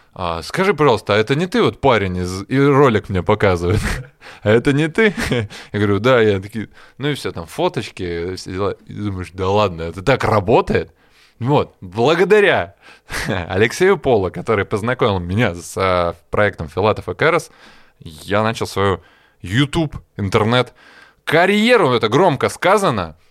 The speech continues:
но мой канал, который был заведен в девятом году, в две тысячи девятом, в две тысячи семнадцатом, восемнадцатом начинает вот так вот, там, с тысячи шестиста подписчиков начинает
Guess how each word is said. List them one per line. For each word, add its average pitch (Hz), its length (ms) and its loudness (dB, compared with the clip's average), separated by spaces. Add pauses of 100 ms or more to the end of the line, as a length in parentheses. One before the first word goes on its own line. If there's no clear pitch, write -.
но 139 260 0
мой 170 200 0
канал, 170 360 2
который 113 260 0
был 110 140 0
заведен 107 380 0
в 82 60 -10
девятом 110 500 0
году, 117 240 0
в 113 80 -8
две 90 200 -4
тысячи 113 300 -6
девятом, 82 460 -4 (380)
в 85 100 -10
две 107 120 -6
тысячи 131 280 -4
семнадцатом, 120 760 -2
восемнадцатом 120 760 -4
начинает 127 540 -2
вот 123 100 -4
так 113 180 0
вот, 98 160 -6 (420)
там, 92 180 -4
с - 240 -12
тысячи 120 520 -4 (500)
шестиста 120 500 0
подписчиков - 680 -4
начинает 117 640 -4